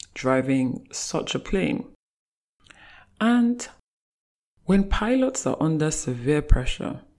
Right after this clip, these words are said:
they need three things. They need clear heads, they need bonded hearts, they need truthful lips. What does that mean, Nika? I'll get through it. <laughs> So, like pilots, we,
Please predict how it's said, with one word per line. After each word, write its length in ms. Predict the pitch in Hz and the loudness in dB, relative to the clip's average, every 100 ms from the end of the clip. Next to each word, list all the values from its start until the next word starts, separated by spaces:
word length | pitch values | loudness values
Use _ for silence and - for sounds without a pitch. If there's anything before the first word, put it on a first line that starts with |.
| - | -4
they 120 | 147 | 0
need 260 | 143 160 - | 0 -2 -4
three 240 | 139 131 | -4 -4
things. 720 | 127 - - - - - - - - _ _ _ _ _ - | -4 -10 -10 -12 -14 -14 -16 -20 -20 _ _ _ _ _ -4
They 100 | 135 | 2
need 240 | 147 147 | 2 2
clear 360 | - - 185 180 | 0 0 2 2
heads, 680 | 147 - 180 - - - - - _ _ _ - - - | 0 -2 -4 -6 -10 -12 -16 -20 _ _ _ -20 -20 -4
they 100 | 151 | 0
need 260 | 143 135 - | 2 0 0
bonded 360 | 151 165 165 | 2 4 4
hearts, 640 | 160 120 123 - - - - _ _ _ _ _ - - | 2 0 -4 -6 -8 -8 -12 _ _ _ _ _ -20 -8
they 100 | - | -2
need 220 | 131 135 | 0 0
truthful 760 | - - 156 143 - - 147 143 | -4 -4 -2 -2 -6 -2 0 2
lips. 720 | 123 123 - - - - - - | 0 -2 -4 -6 -8 -8 -16 -8
What 300 | 226 233 240 | -4 -4 -4
does 240 | 127 131 | -8 -4
that 240 | 143 139 135 | -2 -2 -4
mean, 200 | 123 120 | -4 -6
Nika? 380 | 131 - - - | -6 -8 -8 -4
I'll 200 | 180 202 | -2 0
get 280 | 226 220 | 0 0
through 260 | - 170 156 | -2 -4 -2
it. 160 | - - - | -4 6 6
<laughs> 100 | - - - - - - - - - - - | 6 -2 -20 -20 -20 -20 -20 -20 -20 -20 -10
So, 380 | - 220 190 - - _ - - - | 4 6 6 2 -14 _ -20 -20 0
like 300 | 156 - - | 2 2 0
pilots, 560 | 175 160 151 - - | 2 4 2 -2 -4
we, 480 | 143 165 180 175 - | -2 2 2 0 -6